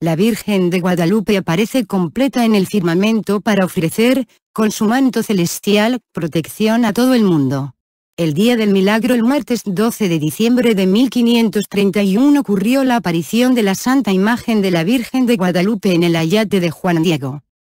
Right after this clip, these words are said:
La mañana de ese mismo día tuvo lugar el solsticio de invierno,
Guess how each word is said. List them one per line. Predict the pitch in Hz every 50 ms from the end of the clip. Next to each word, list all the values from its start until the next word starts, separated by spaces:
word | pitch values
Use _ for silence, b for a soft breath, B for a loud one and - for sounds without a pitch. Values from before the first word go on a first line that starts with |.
| _ _ _ _
La | - 190 196 190
mañana | 180 160 170 180 196 226 247 247 233 220
de | 180 175 170 190
ese | 202 - 233 226
mismo | 240 269 247 262 262 240
día | 240 285 311 302 269
tuvo | - 294 240 254 240
lugar | 208 185 165 190 208 208 208
el | 202 190
solsticio | - - 170 160 151 - - - 262 285 - - 220 190
de | 196
invierno, | 180 165 156 156 185 185 185 165 175 170 165 170 180